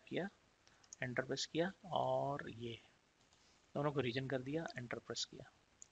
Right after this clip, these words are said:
ये ऐसे दिखाई देने लगे। अब हम क्या करेंगे कि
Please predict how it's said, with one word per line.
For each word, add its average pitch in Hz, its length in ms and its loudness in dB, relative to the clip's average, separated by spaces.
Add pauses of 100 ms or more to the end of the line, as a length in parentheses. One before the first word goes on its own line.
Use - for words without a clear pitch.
ये 127 60 2
ऐसे 120 160 -2
दिखाई 113 280 0
देने 113 180 -4
लगे। 117 220 -4 (720)
अब 190 160 12
हम 190 140 12
क्या 170 140 10
करेंगे 131 360 4
कि - 140 2